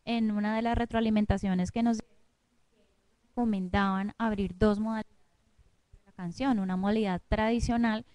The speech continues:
y una mol-, una modalidad de expresión debido a lo mismo, a que había tanta diversidad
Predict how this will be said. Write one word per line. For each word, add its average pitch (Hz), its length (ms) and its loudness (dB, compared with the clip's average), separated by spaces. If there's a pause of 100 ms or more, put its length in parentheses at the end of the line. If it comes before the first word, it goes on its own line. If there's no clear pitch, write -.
(160)
y 240 100 6
una 208 180 4
mol-, 208 320 0
una 220 240 2
modalidad 214 240 0 (460)
de - 60 -20
expresión 202 560 -16
debido 220 360 2
a 226 40 2
lo 233 100 2
mismo, 247 420 2
a 202 120 -2
que - 120 -10
había 190 120 -8 (240)
tanta 254 260 -6
diversidad 277 320 2